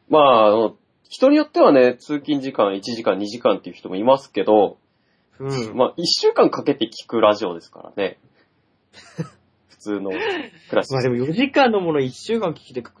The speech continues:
Speaker 2: 緩くないね。
Speaker 1: 結構辛いですよ。
Speaker 2: うん、だって僕も、あの、深夜のエーエムラジオを、
Speaker 1: はい。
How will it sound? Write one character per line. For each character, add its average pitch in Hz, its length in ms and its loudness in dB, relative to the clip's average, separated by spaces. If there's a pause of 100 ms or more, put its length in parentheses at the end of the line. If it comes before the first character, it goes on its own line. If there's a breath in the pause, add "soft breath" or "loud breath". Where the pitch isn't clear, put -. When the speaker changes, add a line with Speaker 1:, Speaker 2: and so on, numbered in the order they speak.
(100)
Speaker 2:
緩 127 260 -6
く - 100 -2
な 131 140 0
い 104 40 -14
ね。 110 200 -20 (180)
Speaker 1:
結 440 260 -2
構 185 200 0
辛 208 340 4
い 170 60 2
で 117 60 -2
す - 160 -12
よ。 82 280 -6 (1900)
Speaker 2:
う 175 200 -12
ん、 117 40 -4
だ 165 100 4
っ - 20 0
て 165 80 4
僕 190 340 0
も、 208 460 0 (160)
あ 139 140 -4
の、 127 400 -2
深 233 260 -4
夜 196 140 0
の 123 260 -4
エ 151 160 4
ー - 40 4
エ 156 40 0
ム 156 100 2
ラ 165 140 4
ジ 131 120 -6
オ 120 120 0
を、 110 280 -2
Speaker 1:
は 98 200 2
い。 - 100 -8